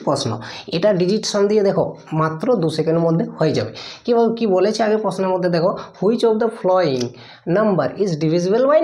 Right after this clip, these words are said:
nine? দেখো, আবার পুনরায় চলে এসেছে নয়, অর্থাৎ আমাদের এটাও ডিজিট সাম দিয়ে কী হতে পারে? না, তাড়াতাড়ি হতে পারে। এরপর আমরা কি করব? যেহেতু একটি সংখ্যা নয় দ্বারা বিভাজ্য যদি হয়, তাহলে সেক্ষেত্রে আমরা এটা বলতে পারি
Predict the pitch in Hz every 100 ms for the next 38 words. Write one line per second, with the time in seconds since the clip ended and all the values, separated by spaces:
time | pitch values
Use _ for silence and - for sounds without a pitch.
0 | 254 131 107 - 147 139 - 185 240 247
1 | 262 254 214 208 202 190 180 180 202 202
2 | 262 - 151 127 113 120 127 127 160 151
3 | 156 196 175 165 208 175 131 135 - 156
4 | 170 170 202 185 190 196 233 - - -
5 | - 143 208 - 131 127 120 190 226 131
6 | 131 - 104 - - 202 226 208 208 202
7 | 208 208 220 240 240 - 170 240 262 175
8 | 208 214 285 254 262 196 160 - - 170
9 | 196 208 247 196 156 160 190 214 214 208
10 | 208 147 127 - - - 202 - 208 208
11 | 262 247 185 175 - 269 233 240 240 240
12 | 226 156